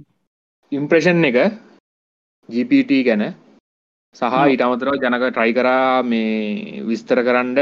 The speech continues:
Speaker 1: ඔය මොනවද ඇටෙන්ෂන් සීන් එකයි ඇතුලේ වැඩ කරන ඔය වෙක්ටර් සීන් එකයි ඔය සීන් එක මට නම් ඒක ඇත්තටම, අ, තේරෙන්නෙම නෑ.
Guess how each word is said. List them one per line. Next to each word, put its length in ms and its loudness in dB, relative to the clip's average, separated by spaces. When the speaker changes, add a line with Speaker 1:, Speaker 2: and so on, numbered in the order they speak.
Speaker 1:
ඔය 200 2
මොනවද 380 -4
ඇටෙන්ෂන් 560 0
සීන් 440 -2
එකයි 460 2
ඇතුලේ 520 4
වැඩ 200 2
කරන 260 2
ඔය 180 4
වෙක්ටර් 400 0
සීන් 340 -2
එකයි 280 -2
ඔය 120 2
සීන් 220 -6
එක 140 -8
මට 220 -6
නම් 160 -2
ඒක 140 -2
ඇත්තටම, 360 -2
අ, 160 -20
තේරෙන්නෙම 440 4
නෑ. 260 2